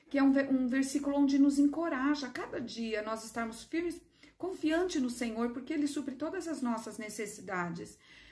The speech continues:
E o nosso versículo, a Bíblia diz, encontra-se no livro de Salmos, um versículo muito bonito, que é o Salmos vinte e três e o verso quatro, que fala assim:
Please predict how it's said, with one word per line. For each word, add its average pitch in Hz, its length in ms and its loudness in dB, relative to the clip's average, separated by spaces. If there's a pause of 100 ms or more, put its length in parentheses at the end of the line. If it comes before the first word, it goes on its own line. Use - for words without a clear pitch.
(120)
E 240 60 0
o 247 60 4
nosso 277 320 4
versículo, 247 640 0
a 214 60 0
Bíblia 202 360 -4
diz, 269 460 0 (280)
encontra-se 262 720 2
no 240 120 8
livro 226 360 -4
de 269 160 0
Salmos, 240 840 0
um 240 60 -8
versículo 233 420 -2
muito 330 240 2
bonito, 247 480 2 (560)
que 262 60 -2
é 254 40 4
o 254 60 2
Salmos 247 380 2
vinte 339 400 -2
e - 80 -16
três 285 680 2
e 262 140 2
o 269 180 2 (220)
verso 247 380 -2 (100)
quatro, 208 420 -6
que - 120 -16
fala 233 260 0
assim: 214 480 -4